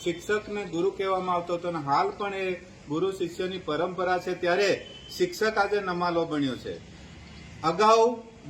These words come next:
બાવીસમાં જ્યારે વિધાનસભાની ચૂંટણી આવી એ પહેલા શિક્ષકોનું આંદોલન ચાલતું હતું. એ આંદોલનમાં સરકાર ઝૂકી અને, અ, જીતુભાઈ વાઘાણી છે એમને એવું,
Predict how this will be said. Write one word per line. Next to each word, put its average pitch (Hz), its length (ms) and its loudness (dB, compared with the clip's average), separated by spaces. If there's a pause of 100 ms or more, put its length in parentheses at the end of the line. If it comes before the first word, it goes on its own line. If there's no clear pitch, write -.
બાવીસમાં 226 640 2
જ્યારે 214 580 0
વિધાનસભાની 220 680 0
ચૂંટણી 208 340 -4
આવી 208 200 2
એ 202 140 2
પહેલા 196 380 0
શિક્ષકોનું 202 640 -4
આંદોલન 196 460 -2
ચાલતું 202 380 0
હતું. 202 320 0 (320)
એ 185 100 2
આંદોલનમાં 214 920 2 (680)
સરકાર 226 580 2 (400)
ઝૂકી 185 380 0
અને, 214 480 0 (240)
અ, 147 60 -4 (720)
જીતુભાઈ 226 440 2
વાઘાણી 208 460 2
છે 226 340 2 (320)
એમને 214 280 -2
એવું, 220 380 0